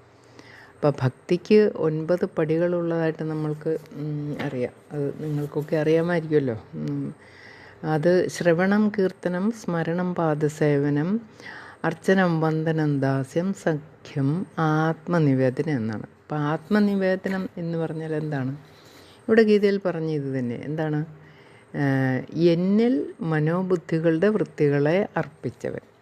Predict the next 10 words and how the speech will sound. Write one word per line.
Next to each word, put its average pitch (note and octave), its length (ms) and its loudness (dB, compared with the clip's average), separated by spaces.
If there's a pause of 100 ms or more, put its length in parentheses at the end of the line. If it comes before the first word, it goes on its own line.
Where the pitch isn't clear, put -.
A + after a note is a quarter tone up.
(280)
അപ്പം C3+ 180 -4
അത് A#2+ 220 -4
തന്നെ C3 200 0
ആത്മസന്ധാനം G#3 1000 0
എന്ന് C#3+ 180 -2
പറയുന്നത്. B2+ 420 -4
ഗുരു D#3+ 220 -2
നമ്മളോട് G3 460 0
പറഞ്ഞു D3+ 580 -2
ആത്മസന്ധാനമാണ് D3+ 1200 -4